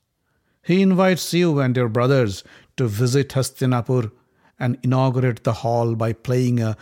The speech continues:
friendly game of dice with Duryodhana." Yudhishthira felt something was not quite right. He said, "But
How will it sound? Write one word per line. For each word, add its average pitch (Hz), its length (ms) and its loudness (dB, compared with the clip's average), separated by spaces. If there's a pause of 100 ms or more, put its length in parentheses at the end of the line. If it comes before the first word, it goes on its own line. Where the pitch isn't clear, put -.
(140)
friendly 180 640 -2
game 123 320 -2
of 107 220 -6
dice 104 560 -6 (520)
with - 200 -10 (100)
Duryodhana." 110 720 -4 (1400)
Yudhishthira 254 640 0
felt 175 400 -2
something 139 580 -2
was 104 360 -4
not - 320 -8
quite - 420 -8
right. - 440 -12 (1120)
He 127 120 -6
said, 113 340 -4 (1160)
"But - 220 -8